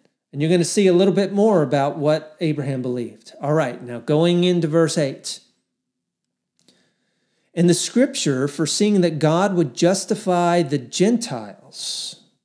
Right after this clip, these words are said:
doesn't say Jews, "Gentiles by faith, preached the gospel beforehand to Abraham, saying, 'In you shall all the nations be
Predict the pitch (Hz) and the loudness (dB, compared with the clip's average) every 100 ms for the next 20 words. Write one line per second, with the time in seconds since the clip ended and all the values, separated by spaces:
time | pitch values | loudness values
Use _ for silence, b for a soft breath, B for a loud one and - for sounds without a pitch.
0 | _ _ _ _ _ _ - 180 233 240 | _ _ _ _ _ _ -6 -2 -2 -2
1 | 196 202 202 135 127 113 180 240 - - | -4 -2 -2 -2 -6 -2 0 2 0 -8
2 | 113 110 107 - 113 - - 185 127 127 | -8 -8 -10 -10 -12 -10 -4 -4 -4 -12
3 | - - 277 294 - 196 175 156 156 - | -10 -2 0 0 -4 -4 -2 -4 -4 -6
4 | 175 156 139 185 202 160 180 165 - 143 | -4 -4 -4 -4 -4 -4 -6 -6 -6 -8
5 | 127 127 120 120 - 185 127 113 147 _ | -8 -10 -10 -8 -6 -4 -6 -12 -20 _
6 | _ _ _ _ _ _ - 208 202 160 | _ _ _ _ _ _ 2 4 4 4
7 | 160 - 151 - 147 156 165 160 139 131 | 0 0 -4 -2 0 2 2 0 -2 -4
8 | - 139 127 - - _ _ _ - 127 | -6 -6 -8 -10 -16 _ _ _ -8 -6
9 | 123 107 | -6 -8